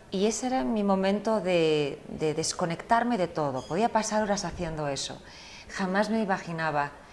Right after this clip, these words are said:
en aquel momento que mi hobby se iba a convertir en mi trabajo. Tanto así que cuando decidí qué tengo que estudiar para la universidad, recuerdo decirme,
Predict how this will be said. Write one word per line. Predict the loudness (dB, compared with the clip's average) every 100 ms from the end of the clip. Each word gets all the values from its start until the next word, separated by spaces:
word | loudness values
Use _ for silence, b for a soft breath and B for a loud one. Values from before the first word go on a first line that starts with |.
| B B
en | -4
aquel | -4 0 0
momento | 2 -2 -2 -4 -6 -6 -6
que | -4 -2
mi | -4
hobby | -2 0 0
se | 0
iba | -2
a |
convertir | -2 -4 -2 -2
en | -4
mi | -4
trabajo. | 0 2 2 0 -12 B B B
Tanto | 4 4 4
así | -2 0
que | 0
cuando | 2 2 2
decidí | -2 -2 -4 0 0
qué | 2 0
tengo | 2 0 0
que | -2
estudiar | -2 0 2
para | 2
la | 0
universidad, | -2 -4 -4 2 2 2 -2 B B B B B
recuerdo | -2 4 6 6
decirme, | 4 2 0 0 0 0 -2